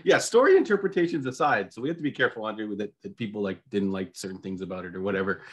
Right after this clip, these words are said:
Um, and I, and I see, I hear what Rob's saying, like, maybe we should have gotten a completely new young cast, um, and maybe tried to ride that way. But we're, we're talking, like, le-, legacy sequel, twenty years away, and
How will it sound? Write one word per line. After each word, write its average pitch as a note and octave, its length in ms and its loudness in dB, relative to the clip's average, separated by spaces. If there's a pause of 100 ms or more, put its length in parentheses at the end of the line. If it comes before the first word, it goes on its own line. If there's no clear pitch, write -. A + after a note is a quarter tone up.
(180)
Um, G#2 200 -2
and G#2 100 -2
I, G2+ 60 0
and G#2+ 180 -4
I A2 140 0
see, - 240 -10
I A#2+ 100 4
hear F3+ 140 8
what D#3+ 80 8
Rob's A2+ 280 4
saying, G2 240 -2
like, F#2 140 -10
maybe G2+ 340 0
we G2 120 -2
should G2+ 140 -8
have F2 120 -12
gotten F#2+ 480 -6 (400)
a A2 60 -6
completely A#2 440 0
new G#2+ 440 2
young F#2+ 300 0
cast, - 580 -6 (440)
um, F#2 320 -4
and F#2 180 -6
maybe G2 440 -2
tried G2 360 -2
to F#2+ 80 2
ride F#2+ 420 0
that G2 200 -4
way. D3+ 160 2
But A#2+ 320 -2 (680)
we're, B2 260 2
we're B2+ 140 4
talking, D3+ 480 -2
like, F2+ 180 -10 (120)
le-, G#2 300 2
legacy A2+ 420 -2
sequel, G#2+ 280 -6
twenty D#3 320 4
years C#3+ 220 4
away, A2+ 520 4 (440)
and G#2 420 0